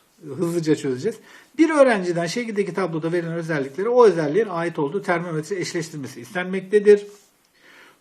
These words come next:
Zor gibi gözüküyor. Prodüksiyona bak. Büyük bir prodüksiyon hazırlanmış. Ama çok kolay soru arkadaşlar. Allah Allah ne demek istiyor?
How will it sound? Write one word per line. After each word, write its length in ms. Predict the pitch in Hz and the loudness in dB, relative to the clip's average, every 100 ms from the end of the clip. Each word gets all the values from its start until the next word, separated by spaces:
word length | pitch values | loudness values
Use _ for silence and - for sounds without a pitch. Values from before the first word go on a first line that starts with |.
| - | 0
Zor 320 | 127 202 247 | 12 12 12
gibi 240 | 226 220 | 4 -4
gözüküyor. 680 | 202 214 208 - 220 220 220 - | -4 -4 -4 -2 6 6 6 -2
Prodüksiyona 800 | 175 180 180 - 202 202 214 202 | 0 0 0 -8 -4 -2 0 0
bak. 180 | 190 - - - - 123 | 0 -4 -16 -20 -16 -6
Büyük 240 | 170 202 | -4 -4
bir 80 | 190 | -6
prodüksiyon 580 | - 156 156 156 - 175 | -2 -2 -2 -6 -4 -2
hazırlanmış. 600 | 170 170 175 175 208 - - _ | -2 -2 -4 -4 -8 -14 -20 _
Ama 220 | 226 254 | -4 -2
çok 260 | 254 220 214 | 4 2 4
kolay 240 | 151 135 | 0 0
soru 200 | 127 127 | -4 -6
arkadaşlar. 580 | 117 110 113 104 - - _ - - | -6 -8 -12 -16 -16 -20 _ -18 -4
Allah 300 | 214 285 277 | 2 2 2
Allah 160 | 220 175 | 2 2
ne 160 | 214 | 2
demek 180 | 220 165 | 0 -2
istiyor? 220 | - 113 | -8 -12